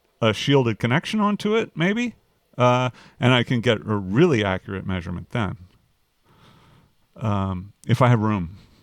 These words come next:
I'll put that in. And they have these great little, um, surface mount, uh, the things that go inside of, like, Wi-Fi modules and stuff that have the, that little tiny,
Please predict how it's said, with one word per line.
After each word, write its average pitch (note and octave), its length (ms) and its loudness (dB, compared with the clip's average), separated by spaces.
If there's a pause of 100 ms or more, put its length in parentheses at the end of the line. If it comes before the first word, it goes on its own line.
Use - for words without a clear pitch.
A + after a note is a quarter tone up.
(140)
I'll G#2+ 100 -4
put - 200 -10
that G#2+ 120 4
in. A2 60 -2
And C#3 140 2
they D#3+ 80 8
have G3 140 6
these E3 200 4
great E3 240 2
little, C#3+ 400 2
um, A2+ 360 2
surface C#3+ 440 -2
mount, G#2 360 -2 (1160)
uh, G#2 340 4
the G#2+ 160 -2
things B2+ 280 0
that A#2 180 0
go A#2 200 2
inside A#2 480 2
of, G#2+ 300 -4 (360)
like, G2+ 160 0
Wi-Fi A2 420 0
modules G#2 540 -6
and A2+ 120 -6
stuff - 340 -2
that G#2+ 160 -4
have A2 240 0
the, G2+ 240 0
that G#2+ 240 0
little A#2 240 0
tiny, A#2 540 -2